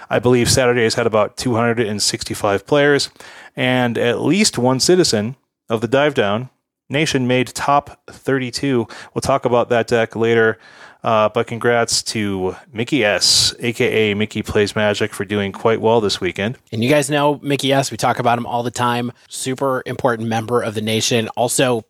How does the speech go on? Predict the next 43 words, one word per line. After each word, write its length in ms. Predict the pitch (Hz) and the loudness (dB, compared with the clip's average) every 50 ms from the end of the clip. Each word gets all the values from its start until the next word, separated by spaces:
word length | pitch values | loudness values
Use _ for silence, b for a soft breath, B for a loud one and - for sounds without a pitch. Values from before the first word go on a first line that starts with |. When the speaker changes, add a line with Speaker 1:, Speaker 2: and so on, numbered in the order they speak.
| - 107 | -12 -8
Speaker 2:
basically 600 | 123 120 123 120 - 135 - - 123 120 117 101 | -4 -4 -2 -2 -2 -4 -2 -2 -2 -2 0 -2
our 100 | 101 104 | -4 -4
Twitch 400 | - - - 117 113 - - - | -4 -2 -2 0 0 -2 -4 -2
mod 260 | 104 98 95 95 90 | -2 -2 -2 -2 -4
whenever 280 | 92 92 95 92 87 | -6 -6 -6 -8 -8
he 140 | 85 - 104 | -8 -8 -8
can 160 | - 110 98 | -8 -8 -8
be 120 | 90 101 98 | -6 -6 -6
in 60 | 95 | -6
the 80 | 95 90 | -4 -4
chat. 440 | - - 110 104 101 95 92 - - B | 0 0 2 2 2 2 0 -4 -8 B
Speaker 1:
<laughs> 60 | B B B B | B B B B
Speaker 2:
So 140 | B - 127 | B -4 -2
I'm 80 | 117 117 | 0 2
watching 360 | 117 117 117 - - 135 110 | 2 2 2 2 0 -2 -2
him 200 | 95 117 113 107 | -2 -2 -2 0
right 200 | 110 110 110 98 | 0 0 0 -2
now, 420 | 92 113 113 113 110 110 107 104 104 | -2 -2 -2 -2 0 0 0 -2 -2
uh, 340 | - - 101 104 104 104 101 | -2 -2 -2 0 0 -2 -4
ban 380 | 98 - 107 110 117 117 113 | -4 -4 -2 -2 -2 0 0
spam 480 | - - - - 117 120 131 117 92 80 - _ _ _ _ _ _ _ | -2 -2 0 0 0 0 0 -2 -4 -6 -12 _ _ _ _ _ _ _
out 180 | - 98 107 107 | -2 0 0 2
of 140 | 107 95 107 | 2 0 0
our 100 | 104 117 | 0 2
Speaker 1:
Yeah. 120 | 131 120 | 2 2
Speaker 2:
chat 240 | 147 127 117 110 - | 2 0 0 -2 -4
as 180 | - 98 95 | -6 -8 -8
we, 260 | 101 104 101 101 104 - | -8 -10 -10 -10 -10 -10
as 140 | 104 95 | -10 -10
we 80 | 107 107 | -10 -10
do 140 | 101 110 107 | -10 -10 -8
this. 180 | 104 101 90 | -8 -6 -4
So 280 | - - 104 98 95 92 | -4 -4 -4 -6 -8 -10
thank 340 | - _ - 139 135 127 - | -12 _ -2 -2 -2 0 -2
you 80 | 143 120 | -4 -4
for 140 | - 131 127 | -2 -2 -2
everything 260 | 123 117 - 131 127 | 0 -2 -4 -4 -4
you 80 | 123 | -4
do, 140 | 110 123 120 | -4 -4 -2
Mickey, 400 | 117 120 117 - - 117 110 85 | -2 -2 -2 -2 -2 -4 -4 -2
and 260 | 73 98 98 98 - - _ _ _ _ _ _ _ _ | -2 -4 -4 -6 -8 -12 _ _ _ _ _ _ _ _
good 140 | - 120 107 | -6 -6 -2
job. 360 | 95 107 101 92 87 82 87 | 0 0 2 2 0 -2 -6